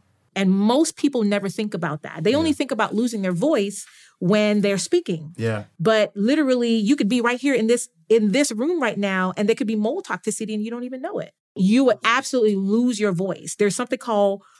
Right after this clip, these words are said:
Speaker 1: mold poisoning.
Speaker 2: Mm.
Speaker 1: Seventy-six, no, seventy-three percent of Americans actually deal with it.
Speaker 2: Seventy-three percent.
Speaker 1: Seventy-three percent.
Speaker 2: Mm.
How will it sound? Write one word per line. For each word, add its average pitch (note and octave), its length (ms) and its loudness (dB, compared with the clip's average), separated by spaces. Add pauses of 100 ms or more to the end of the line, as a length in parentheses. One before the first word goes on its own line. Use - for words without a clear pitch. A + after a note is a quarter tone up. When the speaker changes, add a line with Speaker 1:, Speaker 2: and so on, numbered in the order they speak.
(140)
Speaker 1:
mold G3+ 460 4
poisoning. F3+ 600 -4
Speaker 2:
Mm. G#2 380 -2
Speaker 1:
Seventy-six, C#4 880 -2
no, G3+ 180 0
seventy-three C4+ 600 0
percent A3+ 340 -4
of F#3 60 -2
Americans E3+ 480 -2
actually E3 320 -6
deal D#3 180 -6
with - 160 -20
it. - 180 -18 (100)
Speaker 2:
Seventy-three B2+ 680 -2
percent. G2+ 280 -6
Speaker 1:
Seventy-three A#3 580 -4
percent. G#3+ 460 -8
Speaker 2:
Mm. G2+ 260 -2